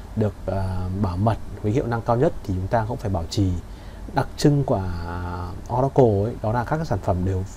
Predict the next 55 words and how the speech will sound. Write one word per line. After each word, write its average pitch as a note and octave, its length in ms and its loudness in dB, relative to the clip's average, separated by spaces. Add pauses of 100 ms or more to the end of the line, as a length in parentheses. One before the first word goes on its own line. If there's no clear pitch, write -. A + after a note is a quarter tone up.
(120)
free B2+ 240 4
hết, F#3+ 280 2
đều G#2 100 0
miễn G#2 100 -2
phí, B2 260 2 (200)
chúng A#2 100 -2
ta B2+ 120 2
có B2+ 100 0
thể G2+ 80 2
down A#2 400 4
xuống G#2 320 0
xong A2+ 160 -6
cài. G2 280 0 (520)
Nhưng E3+ 280 6
cái B2 100 0
vấn C3+ 80 2
đề B2 160 4
bảo A#2 220 0 (200)
trì, G#2 280 4 (480)
rồi G2+ 120 0
chúng, G#2+ 200 0 (120)
vấn A2+ 140 0
đề A#2+ 260 6
chúng G#2 100 -2
ta A#2+ 260 0
quản F2+ 180 2
trị D3 280 6
như B2 140 0
nào, G#2+ 240 0 (140)
đó G2+ 160 0
là B2 100 -4
vấn A#2 160 -2
đề A2 120 2
khó. G#2 480 2 (440)
À, F#2+ 300 0
mà G#2+ 120 4
đặc G#2 220 2
thù, G#2 500 2
đặc G#2 140 0
thù A#2+ 280 6
của F2 340 -6
Oracle A2+ 400 0
ấy, G#2 160 -2
có A2 140 2
những C3 160 -2
hệ D3 100 -2
thống G2+ 200 0 (520)
mà G#2 140 2 (120)
chạy B2 260 2
hai C3 340 -2
năm, B2 280 -2
ba B2 160 6
năm, A#2+ 260 0
bốn A2 180 2
năm C3 180 0